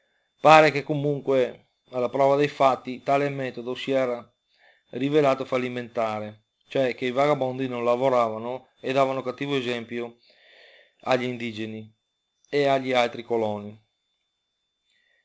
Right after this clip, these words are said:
E verso il millesettecentotrenta veniva abbandonato definitivamente. Ecco, abbiamo visto tutto sommato che la prassi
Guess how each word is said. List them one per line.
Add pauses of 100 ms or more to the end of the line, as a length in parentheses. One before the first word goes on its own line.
(120)
E
verso (1500)
il
millesettecentotrenta
veniva
abbandonato
definitivamente. (1500)
Ecco,
abbiamo
visto
tutto
sommato
che (880)
la
prassi